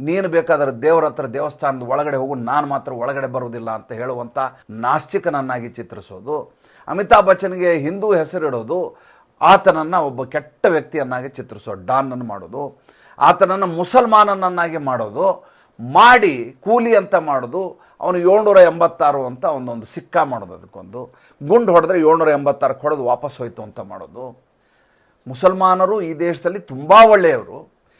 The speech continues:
ಹಿಂದೂಗಳೆಲ್ಲ ಡಾನ್ಗಳು, ಅರ್ಚಕರೆಲ್ಲ ರೇಪಿಸ್ಟ್‌ಗಳು ಅನ್ನುವ ರೀತಿ ಚಿತ್ರಿಸುವ ಹಾಗೆ ದಶಕ ದಶಕದಿಂದ ಪ್ರಯತ್ನ ಮಾಡ್ತಾ ಬಂತು. ಪಿ ಕೆ ಸಿನಿಮಾದಿಂದ ಹಿಡಿದು ಎಲ್ಲ ಸಿನಿಮಾಗಳನ್ನು ನೋಡಿ, ಉದ್ದೇಶ ಹಿಡನ್ ಅಜೆಂಡಾ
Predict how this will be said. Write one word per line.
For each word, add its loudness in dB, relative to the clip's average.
ಹಿಂದೂಗಳೆಲ್ಲ 2
ಡಾನ್ಗಳು, 2
ಅರ್ಚಕರೆಲ್ಲ -2
ರೇಪಿಸ್ಟ್‌ಗಳು -8
ಅನ್ನುವ -6
ರೀತಿ -8
ಚಿತ್ರಿಸುವ -14
ಹಾಗೆ -10
ದಶಕ -6
ದಶಕದಿಂದ -6
ಪ್ರಯತ್ನ -10
ಮಾಡ್ತಾ -16
ಬಂತು. -20
ಪಿ -4
ಕೆ -4
ಸಿನಿಮಾದಿಂದ -6
ಹಿಡಿದು -8
ಎಲ್ಲ 2
ಸಿನಿಮಾಗಳನ್ನು -8
ನೋಡಿ, -18
ಉದ್ದೇಶ 4
ಹಿಡನ್ 0
ಅಜೆಂಡಾ -2